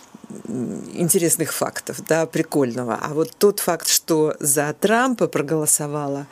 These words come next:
количественно больше людей на этих выборах, чем на его предыдущих, в его,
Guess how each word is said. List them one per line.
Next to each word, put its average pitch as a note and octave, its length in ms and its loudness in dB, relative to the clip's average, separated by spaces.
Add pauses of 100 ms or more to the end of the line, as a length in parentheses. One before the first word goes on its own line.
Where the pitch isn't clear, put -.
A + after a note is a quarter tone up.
(500)
количественно D#3 840 0
больше D3 460 0
людей C#3 460 0 (220)
на D3+ 140 2
этих C#3+ 340 -2
выборах, C#3+ 400 -2
чем D3+ 300 2
на D3+ 120 0
его C#3+ 220 0
предыдущих, D#3 840 0
в C#3+ 40 -4
его, C#3 180 0